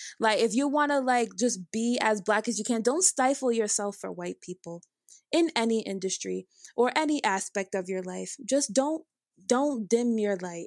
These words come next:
because, like, it's uncomfortable to not be yourself. So it might feel like,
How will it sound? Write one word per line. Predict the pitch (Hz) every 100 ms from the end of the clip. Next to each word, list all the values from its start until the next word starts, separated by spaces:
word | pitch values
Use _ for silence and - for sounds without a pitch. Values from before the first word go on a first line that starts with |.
| -
because, | 226 247 240 240
like, | 233 226 - - 233
it's | 269 -
uncomfortable | 269 247 240 247 226 202 190
to | 202 190 180 - 190
not | 190 208 190 170
be | 190
yourself. | 180 170 165 - 160 156 - - _
So | - - 240 220 214 - _ _ _ _ - 226
it | 220
might | 214 233 220
feel | - - 226 220 214 214 214 214 _ _ _ _ _ 185
like, | 190 185